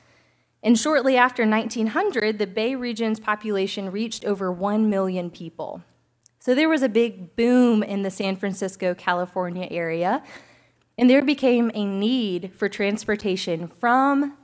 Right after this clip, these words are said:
the city of San Francisco to go north and south there across the bay. In the early decades of the twentieth century,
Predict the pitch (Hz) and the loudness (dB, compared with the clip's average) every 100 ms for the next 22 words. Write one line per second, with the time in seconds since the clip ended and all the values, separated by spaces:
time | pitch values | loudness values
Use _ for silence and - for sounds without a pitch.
0 | - 208 - 277 277 269 254 247 214 214 | -10 -8 -2 0 2 2 2 0 -4 -2
1 | 214 214 185 - 180 175 170 170 - 185 | -4 -4 -8 -6 -4 -4 -4 -8 -6 -2
2 | 175 175 175 208 185 175 175 180 170 165 | 0 -2 -6 -6 -4 -4 -6 -2 0 0
3 | 170 160 160 - - 165 - 196 226 220 | -2 -4 -4 -4 0 0 0 0 2 2
4 | 123 - - - - - _ _ _ _ | 0 -8 -20 -20 -20 -20 _ _ _ _
5 | _ _ _ 247 262 240 254 277 240 269 | _ _ _ 2 4 4 2 4 2 0
6 | 277 233 220 208 233 220 214 311 381 233 | -2 -2 -2 -4 0 0 0 -4 -4 -4
7 | 277 | -4